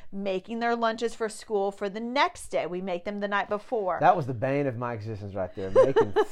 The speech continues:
Speaker 2: three lunches. I just hated it.
Speaker 1: Oh, when did you ever own that
Speaker 2: I
Speaker 1: chore?
Speaker 2: occasionally did
Speaker 1: Never.
Speaker 2: it. Occasionally.
Speaker 1: Okay,
Speaker 2: But, like,
Speaker 1: all right.
Speaker 2: it was so important to me to get it off my plate that we just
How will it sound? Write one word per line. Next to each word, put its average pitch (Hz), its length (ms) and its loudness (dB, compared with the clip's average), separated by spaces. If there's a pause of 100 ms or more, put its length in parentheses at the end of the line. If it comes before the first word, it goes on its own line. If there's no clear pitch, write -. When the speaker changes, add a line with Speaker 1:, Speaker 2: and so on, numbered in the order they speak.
(160)
Speaker 2:
three 147 500 4
lunches. 127 500 -4
I 120 140 -4
just 120 160 -8
hated 143 800 2
it. 151 600 4
Speaker 1:
Oh, 277 160 12
when 277 180 10
did 285 160 -2
you 285 140 6
ever 277 280 6
own 233 240 8
that 208 240 8
Speaker 2:
I 190 40 6
Speaker 1:
chore? - 320 10
Speaker 2:
occasionally 185 240 6
did 139 80 2
Speaker 1:
Never. 302 560 10
Speaker 2:
it. 233 60 0
Occasionally. 156 680 8
Speaker 1:
Okay, 208 160 4
Speaker 2:
But, 170 340 12
like, 131 200 6
Speaker 1:
all - 40 2
right. 180 140 0
Speaker 2:
it 151 60 0
was 135 120 -4
so 160 300 6
important 139 420 0
to - 20 -4
me 127 60 -2
to 120 80 -2
get 120 140 -2
it 117 60 -2
off 117 180 0
my 117 160 -4
plate 123 420 -4
that 113 80 -8
we 107 140 -8
just 107 160 -10